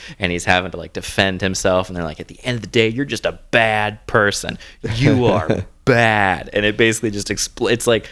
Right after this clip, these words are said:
Speaker 1: the introduction of the idea of shame to this kid, and it's, it reminds me so much of the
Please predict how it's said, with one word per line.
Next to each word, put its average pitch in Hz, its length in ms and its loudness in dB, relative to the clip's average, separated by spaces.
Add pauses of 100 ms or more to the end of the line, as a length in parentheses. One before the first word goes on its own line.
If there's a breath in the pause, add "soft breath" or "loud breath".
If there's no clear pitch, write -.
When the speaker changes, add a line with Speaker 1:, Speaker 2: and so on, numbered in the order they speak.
(260 loud breath)
Speaker 1:
the 135 240 4
introduction 117 920 0
of 104 140 0
the 101 100 4
idea 98 500 2
of 98 140 -6
shame 104 420 0
to 104 100 -4
this 87 160 -2
kid, 101 360 0
and 87 140 -4
it's, - 400 -4
it 123 140 0
reminds 120 420 0
me 120 80 -4
so 117 500 0
much 101 460 -2
of 85 360 -4
the 85 280 2